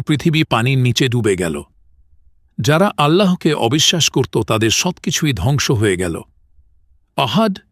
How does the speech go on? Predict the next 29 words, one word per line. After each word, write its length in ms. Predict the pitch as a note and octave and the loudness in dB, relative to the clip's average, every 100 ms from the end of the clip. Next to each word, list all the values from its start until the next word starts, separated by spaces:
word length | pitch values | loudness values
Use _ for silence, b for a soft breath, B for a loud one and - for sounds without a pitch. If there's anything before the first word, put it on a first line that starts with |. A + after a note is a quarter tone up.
| - | -4
দালান 400 | A#2 A#2 D3+ G3 | 0 2 2 0
কোঠা, 460 | G3 E3 - E2+ - _ | 0 -2 -2 -6 -6 _
মানব 340 | G#2+ A2+ C#3+ F3+ | 0 2 2 0
বস্তি 500 | A#2+ C#3 - A2+ D#2+ - _ - | 0 0 0 -4 -6 -10 _ -8
সবকিছুই 640 | - A3 - G#3 - F3+ | -4 -4 -4 -4 0 0
বন্যায় 440 | A#2 B2+ B2 A#2+ | 2 0 2 0
ভেসে 320 | G2+ G#2 - F#2 | 0 0 -2 -2
গেল। 260 | E2 C#2+ - _ _ _ _ - _ _ _ - | -6 -8 -12 _ _ _ _ -20 _ _ _ -4
একশো 360 | F3 - B3 | -4 -2 -4
পঞ্চাশ 540 | - D#3+ D#3 F#3+ E3 F3 | -2 0 2 2 0 2
দিন 140 | E3 | 2
পর 240 | - B2+ A2 - - | 2 0 0 -2 0
আল্লাহ 440 | E3+ G3 F3 F3+ | 2 2 0 -2
তাআলা 360 | - C3 C3+ C3 | -2 0 2 2
বললেন 420 | C3 B2 A#2+ A#2+ | 2 2 0 2
যে 140 | B2 | 0
বন্যা 360 | G#2+ B2 C#3 C#3+ | 0 0 0 2
শেষ 280 | - D3 - | 0 0 0
করার 240 | C#3 A#2 | -2 -2
সময় 360 | - D3+ B2 G2 | -2 -2 -2 -2
এসেছে। 360 | F2 A2 - F2+ - _ _ - _ _ _ _ _ | -4 -6 -8 -12 -18 _ _ -20 _ _ _ _ _
তাই 200 | C3 D#3 | -2 0
সে 200 | - F3 | 0 0
নৌকার 400 | D3 D#3 G3 G3+ | 2 0 0 2
জানালা 400 | C3 A#2 C#3 E3+ | 2 2 2 0
খুলে 320 | - C3+ A#2 | 0 0 0
দিল 200 | A2 A2+ B2 D3 - | 2 2 2 0 -2
এবং 200 | C3 C#3 C3+ | 0 0 -2
একটি 220 | B2 | -2